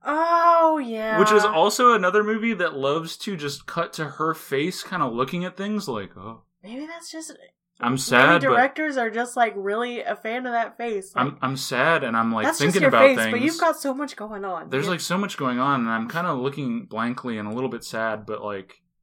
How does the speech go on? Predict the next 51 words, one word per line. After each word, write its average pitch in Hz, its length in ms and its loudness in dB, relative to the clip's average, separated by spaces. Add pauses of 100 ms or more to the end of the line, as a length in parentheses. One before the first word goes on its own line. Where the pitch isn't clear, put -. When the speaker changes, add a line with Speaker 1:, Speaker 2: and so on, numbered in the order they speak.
(420)
Speaker 2:
don't 117 180 -4
I 131 60 -2
have 135 160 -6
so 120 100 -6
much 117 220 -6
going 98 240 -8
on? 101 220 -6
Speaker 1:
<laughs> - 100 -4
That's - 0 -
Speaker 2:
Don't - 180 6
you 220 80 4
Speaker 1:
a - 20 6
Speaker 2:
wanna 196 180 6
know 139 280 6
my 127 160 2
mystery? 135 680 -2 (240)
Speaker 1:
<laughs> - 220 -18
Don't 302 260 0
you 339 80 -6
wanna 339 220 2
get 220 220 -4
into 233 200 -6
my 190 100 -8
feathered 165 420 -8
hair? 160 340 -12
Speaker 2:
<laughs> 233 80 6 (1600)
Um, 131 120 -2
Speaker 1:
I, 127 640 4
this 294 160 -4
is 311 120 -4
also 269 240 2
the 208 160 -2
outfit 190 360 -4
that 165 100 -10
I 160 80 -12
take 165 240 -16
issue - 340 -18
with, 190 220 -18
by 180 160 -8
the 185 80 -16
way. 190 260 -12
Speaker 2:
This 202 300 0
outfit 208 500 -2
for 190 160 0
just 190 240 -6
going 175 240 0
on, 208 160 2
like, 147 280 -2
a 123 100 -4
movie 139 400 -2
date 202 460 -2